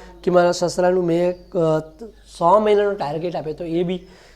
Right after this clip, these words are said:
કારણ કે મકાન, જિંદગી મેં મકાન એવું જગ્યાએ હતું વેચાતું હોય એવું નહોતું. એ મકાન સો મહિનાની અંદર જ લગભગ પંદર વીસ દાડાના એ ટાર્ગેટ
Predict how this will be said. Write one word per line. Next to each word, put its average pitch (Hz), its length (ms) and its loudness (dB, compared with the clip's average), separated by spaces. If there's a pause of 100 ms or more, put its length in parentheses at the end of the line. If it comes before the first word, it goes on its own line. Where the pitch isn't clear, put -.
(220)
કારણ 175 160 4
કે 180 160 0
મકાન, 170 500 2
જિંદગી 170 420 -4
મેં 202 180 2
મકાન 196 320 -2
એવું 190 460 0
જગ્યાએ 185 420 6
હતું 196 240 -2
વેચાતું 160 420 -2
હોય 165 120 0
એવું 147 200 -4
નહોતું. 131 380 -16 (800)
એ 214 120 8
મકાન 180 520 4
સો 170 400 2
મહિનાની 165 720 0
અંદર 180 540 -2
જ 160 60 -8 (460)
લગભગ 165 240 -8
પંદર 170 280 -4
વીસ 160 200 -6
દાડાના 165 300 2 (160)
એ 170 200 0
ટાર્ગેટ 151 420 -2